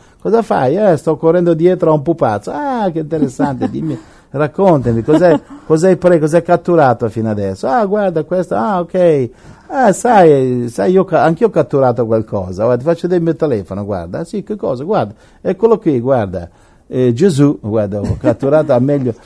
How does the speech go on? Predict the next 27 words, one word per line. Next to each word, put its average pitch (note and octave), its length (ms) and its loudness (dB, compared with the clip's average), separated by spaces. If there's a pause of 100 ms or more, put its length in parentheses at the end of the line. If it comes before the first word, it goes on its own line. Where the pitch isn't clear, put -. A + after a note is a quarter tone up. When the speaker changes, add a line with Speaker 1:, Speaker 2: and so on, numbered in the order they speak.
(160)
Speaker 1:
Io C#3+ 140 0
ho C#3 40 6
ricevuto D3 300 0
Gesù D#3 360 0
perché C3 260 -4
io C3+ 120 2
ero B2 200 2
così, A#2+ 280 -4
così, A2 300 -6
così, G#2+ 260 -6
così, G#2+ 300 -4
eccetera, A2 480 -6
disgraziatone, F#2+ 880 -8
eccetera. F#2 500 -12 (460)
Tararà. E3+ 500 -2 (400)
E E3+ 240 2
adesso C3 260 2
ho A#2 140 -2
ricevuto B2+ 300 -4
Gesù, D3 300 -4
e E3 60 -2
so-, E3 140 -4
evangelizzalo." E3+ 1000 6 (1300)
Va B2 140 -2
bene? A2+ 400 -2 (760)
Ah, G#2+ 240 -4
quindici. G#2+ 540 0